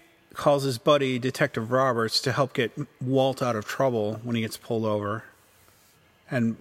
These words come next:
Walt has to apologize to the cop and all that. And then also Detective Roberts helped, um, Hank search for Walt during his fugue state.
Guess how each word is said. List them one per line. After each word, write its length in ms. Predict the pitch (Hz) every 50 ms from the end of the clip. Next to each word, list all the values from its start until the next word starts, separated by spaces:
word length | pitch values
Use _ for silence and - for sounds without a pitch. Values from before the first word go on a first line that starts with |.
| - 143
Walt 280 | 135 131 123 117 110
has 180 | 131 127 113 -
to 120 | - 131
apologize 800 | 123 113 - - 120 120 120 120 117 107 123 113 107 110 113 -
to 80 | - 113
the 120 | 113 113
cop 460 | 107 - - 104 98 98 101 101 -
and 80 | - 104
all 100 | 104 104 104
that. 260 | 104 104 110 117 - - - - - - -
And 100 | - 165
then 80 | 165 165
also 260 | 165 196 214 - 208 165
Detective 420 | 147 147 - - 170 156 - 147
Roberts 460 | 143 151 147 143 139 143 139 135 - -
helped, 420 | - 151 143 135 117 - - - - -
um, 440 | 135 131 127 123 117 113 113 117 - _ _ _ _ _ _ _ - _ -
Hank 320 | - - 165 151 143 -
search 400 | - - - - 165 170 196 -
for 220 | - - 143 123 113
Walt 320 | 117 117 113 120 117 110
during 260 | - 135 123 123 120
his 140 | 117 104 -
fugue 400 | - - - 139 135 147 147 139
state. 420 | - - - 113 98 95 101 -